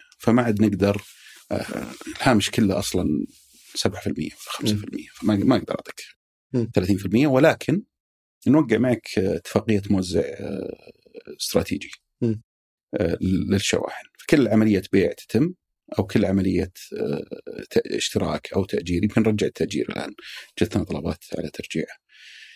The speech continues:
Speaker 1: كل عملية مالية تتم لك نسبة فيها.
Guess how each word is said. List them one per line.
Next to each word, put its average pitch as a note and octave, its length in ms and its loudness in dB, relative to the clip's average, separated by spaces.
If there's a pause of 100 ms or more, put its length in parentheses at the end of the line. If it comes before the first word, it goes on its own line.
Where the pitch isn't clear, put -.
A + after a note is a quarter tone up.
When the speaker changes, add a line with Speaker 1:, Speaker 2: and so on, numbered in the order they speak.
(500)
Speaker 1:
كل - 100 8
عملية C3+ 340 6
مالية A2+ 520 4 (300)
تتم D#3 400 2
لك B2+ 200 2
نسبة - 200 0
فيها. - 300 -10